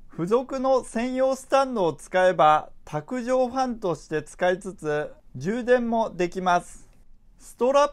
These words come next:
プも付属されていて、外出先でも安全に使いやすいです。フランフランのハンディファンは別売りアイテムが充実していて、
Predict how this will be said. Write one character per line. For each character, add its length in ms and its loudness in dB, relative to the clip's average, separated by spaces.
プ 140 0
も 340 0
付 120 -4
属 200 0
さ 160 0
れ 120 -2
て 180 -4
い 100 -8
て、 480 0
外 300 2
出 0 -
先 460 -8
で 100 4
も 380 0
安 240 2
全 280 -2
に 240 -8
使 260 -2
い 60 -2
や 140 0
す 160 -8
い 60 -6
で 160 2
す。 60 -14
フ 140 -6
ラ 200 4
ン 40 -4
フ 140 -8
ラ 140 6
ン 100 -2
の 140 0
ハ 160 0
ン 100 -4
デ 140 -6
ィ 40 -4
フ 80 -12
ァ 200 2
ン 20 -10
は 360 4
別 360 -6
売 120 -4
り 140 -2
ア 120 4
イ 100 -2
テ 120 -4
ム 120 -6
が 160 2
充 220 -4
実 360 -12
し 60 -20
て 140 0
い 100 -8
て、 320 0